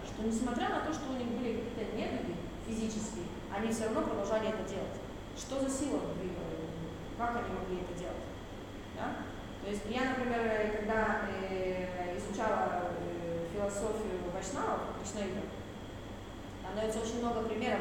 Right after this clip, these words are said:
когда люди уже на предсме-, э, перед смертью были в экстазе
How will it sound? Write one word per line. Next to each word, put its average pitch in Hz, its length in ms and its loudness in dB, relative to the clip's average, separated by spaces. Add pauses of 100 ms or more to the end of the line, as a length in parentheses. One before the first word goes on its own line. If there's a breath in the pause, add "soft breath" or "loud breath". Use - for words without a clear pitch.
(120)
когда 208 320 2
люди 208 260 2
уже 196 220 0 (260)
на 196 160 -4
предсме-, 226 480 0
э, 202 220 0
перед 214 240 4
смертью 233 500 2 (600)
были 240 280 6
в 233 80 4
экстазе 214 460 4